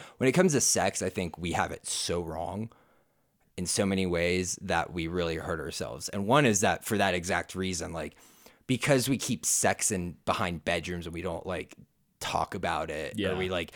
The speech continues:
Speaker 1: we only hint at it. We have to have, like, motions towards it. We can't be, like, completely honest. Like, people are not ready to be completely honest with themselves about how,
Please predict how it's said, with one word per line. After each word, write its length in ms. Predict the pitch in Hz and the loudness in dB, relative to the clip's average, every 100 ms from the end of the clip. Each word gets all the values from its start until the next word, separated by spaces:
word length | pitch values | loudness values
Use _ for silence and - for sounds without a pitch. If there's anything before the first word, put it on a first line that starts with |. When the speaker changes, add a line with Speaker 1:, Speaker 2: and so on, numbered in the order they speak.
| - - - _ | -18 -20 -20 _
Speaker 1:
we 160 | - 107 | 0 2
only 160 | 95 | 2
hint 280 | 87 101 87 | 0 -2 0
at 140 | 85 80 | 0 0
it. 80 | |
We 80 | 76 | -2
have 100 | 90 90 | -2 -2
to 60 | |
have, 180 | 92 82 | -4 -4
like, 180 | 85 82 | -6 -6
motions 400 | 85 90 90 - | -6 -4 -6 -6
towards 240 | 87 82 | -6 -6
it. 80 | 69 | -6
We 80 | 87 | -6
can't 200 | - 95 | -6 -4
be, 120 | 95 | -4
like, 140 | 80 | -6
completely 420 | - 90 98 80 71 | -8 -10 -8 -8 -8
honest. 360 | 82 85 - | -6 -6 -4
Like, 120 | 95 | -4
people 320 | - 110 117 104 | -2 0 2 2
are 180 | 98 | 2
not 300 | 92 90 80 | 0 0 -2
ready 300 | 87 85 87 | -2 -2 -2
to 80 | 87 | -4
be 140 | 85 87 | -6 -6
completely 520 | 95 - 92 82 82 | -8 -8 -10 -8 -8
honest 600 | 80 90 92 87 - - - | -6 -8 -8 -8 -8 -10 -10
with 160 | 95 - | -10 -8
themselves 460 | 87 - 87 85 | -6 -4 -4 -4
about 180 | 82 78 | -8 -8
how, 140 | - | -8